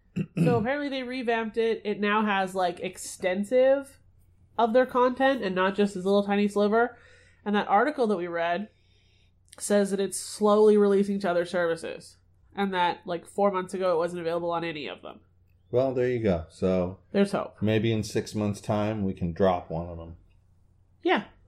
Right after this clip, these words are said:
Speaker 2: Because we already established we can add M T V to Sling.
Speaker 1: Yes. We originally thought it was there, but
Speaker 2: But they lied to
Speaker 1: it's,
Speaker 2: me?
Speaker 1: it's an add-on. They have it, but you gotta pay.
Speaker 2: Their landing, Sling T V's landing page that you get to from Google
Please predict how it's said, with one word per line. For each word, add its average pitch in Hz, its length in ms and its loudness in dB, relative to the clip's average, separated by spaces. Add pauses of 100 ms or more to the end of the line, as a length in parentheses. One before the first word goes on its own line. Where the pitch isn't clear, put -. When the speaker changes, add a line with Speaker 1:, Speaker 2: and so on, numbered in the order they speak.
(420)
Speaker 2:
Because 233 240 -2
we 214 120 4
already 208 240 4
established 160 440 -4
we 156 60 -8
can 156 140 -6
add 151 200 -4
M 160 140 -4
T 160 160 -8
V 160 160 -4
to 156 140 -4
Sling. 165 680 -8 (680)
Speaker 1:
Yes. - 480 -4 (1800)
We 87 180 -4
originally 95 380 -2
thought 80 160 -6
it 82 60 -6
was 82 140 -12
there, 78 440 -6
but 76 280 -14 (500)
Speaker 2:
But 202 140 -8
they 170 100 -4
lied 165 280 0
to 208 60 -4
Speaker 1:
it's, 208 60 -2
Speaker 2:
me? 277 300 -4 (320)
Speaker 1:
it's 80 180 -10
an 76 180 -10 (120)
add-on. 78 600 -8
They 87 120 -4
have 113 340 -2
it, 78 260 -6
but - 140 -20
you 80 80 -12
gotta 80 120 -8
pay. 73 560 -6
Speaker 2:
Their 277 240 2
landing, 254 540 2
Sling 339 360 0
T 427 120 2
V's 403 220 2
landing 214 400 2
page 233 320 0
that 208 80 -2
you 196 120 -4
get 196 200 0
to 220 120 0
from 208 200 -2
Google 196 540 2